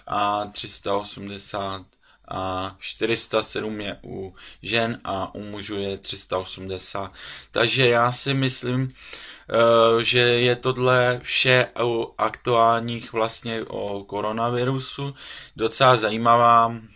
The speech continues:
eh, tématika, docela se to teď hodně šíří,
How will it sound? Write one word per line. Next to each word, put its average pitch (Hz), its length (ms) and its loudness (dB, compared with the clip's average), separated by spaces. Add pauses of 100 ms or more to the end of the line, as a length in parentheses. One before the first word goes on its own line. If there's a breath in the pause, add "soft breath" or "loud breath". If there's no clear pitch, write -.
(260 soft breath)
eh, 110 40 -6 (1300)
tématika, 101 920 2 (300 loud breath)
docela 107 320 0
se - 160 -4
to 110 160 -6
teď 107 300 -6
hodně 104 340 -6
šíří, 101 560 -8